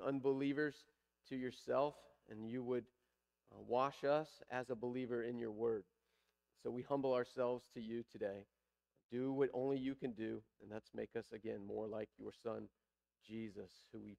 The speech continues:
praise with all of our hearts. We pray this in the mighty name of Christ Jesus. Amen. Uh, this morning, we will look at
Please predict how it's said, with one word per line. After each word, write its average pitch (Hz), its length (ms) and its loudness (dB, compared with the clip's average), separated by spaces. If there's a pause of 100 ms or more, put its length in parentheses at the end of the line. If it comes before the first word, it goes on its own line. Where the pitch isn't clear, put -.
(120)
praise 127 440 4
with 117 140 -6
all 123 220 2
of 131 80 2
our 131 120 6
hearts. 117 340 0 (680)
We 123 140 -8
pray 143 140 8
this 127 220 -2
in 123 60 -4
the 123 60 0
mighty 123 280 2
name 135 300 2 (160)
of - 160 -20
Christ 131 320 2
Jesus. 110 380 -6 (760)
Amen. 117 400 0 (1600)
Uh, 131 60 0
this 147 220 -2
morning, 180 460 8
we 165 160 6
will 160 260 6
look 190 260 4
at 165 280 10